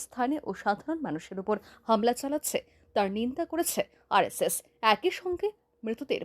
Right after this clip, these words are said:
পরিবারের প্রতি সমবেদনা প্রকাশ করেছে। পাকিস্তানে হামলাকে অমানবিক আখ্যা দেওয়া হয়েছে আরএসএস এর তরফে। একই সঙ্গে বার্তা দেওয়া হয়েছে, যাতে কোনো দেশবিরোধী শক্তি সামাজিক ঐক্য সম্প্রীতি নষ্ট করতে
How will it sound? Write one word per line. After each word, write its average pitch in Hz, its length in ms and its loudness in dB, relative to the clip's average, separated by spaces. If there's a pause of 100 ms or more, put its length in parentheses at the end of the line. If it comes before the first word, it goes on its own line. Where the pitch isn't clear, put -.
পরিবারের 208 400 0
প্রতি 233 180 -6 (100)
সমবেদনা 247 520 -2 (100)
প্রকাশ 190 280 -6 (100)
করেছে। - 320 -2 (540)
পাকিস্তানে 403 500 4 (100)
হামলাকে 330 380 0 (200)
অমানবিক 339 420 -4 (140)
আখ্যা - 300 -12
দেওয়া 294 200 0
হয়েছে - 300 -4 (340)
আরএসএস 240 460 6
এর - 140 -6
তরফে। 175 300 -4 (400)
একই 269 360 8
সঙ্গে 392 220 4 (160)
বার্তা 220 320 2
দেওয়া 262 220 4
হয়েছে, 311 340 -4 (600)
যাতে 277 360 6 (100)
কোনো 254 120 0 (120)
দেশবিরোধী 254 460 -2 (100)
শক্তি - 240 -6 (140)
সামাজিক 208 360 -4 (120)
ঐক্য - 240 -4 (200)
সম্প্রীতি 220 440 -6 (280)
নষ্ট 233 300 4 (120)
করতে 175 220 -8